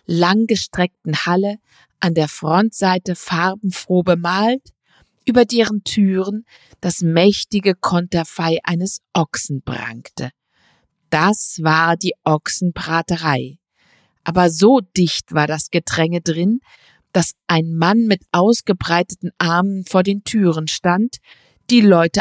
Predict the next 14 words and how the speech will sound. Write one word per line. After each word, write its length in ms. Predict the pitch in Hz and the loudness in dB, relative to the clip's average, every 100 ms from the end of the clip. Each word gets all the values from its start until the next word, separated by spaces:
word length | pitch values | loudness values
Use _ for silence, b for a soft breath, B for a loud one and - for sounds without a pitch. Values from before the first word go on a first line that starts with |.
| - | 0
aufhielt, 840 | 180 165 160 - 208 214 226 - 214 | 2 2 0 -6 0 0 -2 -6 0
die 80 | |
hineingehen 760 | 202 196 165 156 165 180 196 190 | 0 2 2 0 -2 -2 -2 0
wollten, 460 | 196 208 - 247 269 _ _ _ _ | 0 0 0 -6 -8 _ _ _ _
und 220 | 262 247 - | 0 0 0
ihnen 320 | 254 262 247 | 0 0 0
sagte, 680 | 202 170 160 - - 196 226 _ _ _ | 2 2 0 -6 -6 -6 -6 _ _ _
sie 200 | - 294 | -2 4
müssten 480 | 240 185 180 - 196 | 6 6 4 -2 0
noch 200 | 185 - - | 2 0 -2
einmal 380 | 190 190 190 196 | -2 0 0 -2
fünfzehn 800 | - 165 139 - - - 170 170 | -4 -2 -2 -6 -8 -4 -2 -2
Minuten 680 | 185 170 131 - 202 196 | -2 -2 -4 -6 -4 -4
warten. 540 | 170 127 - - 131 | -4 -6 -10 -14 -14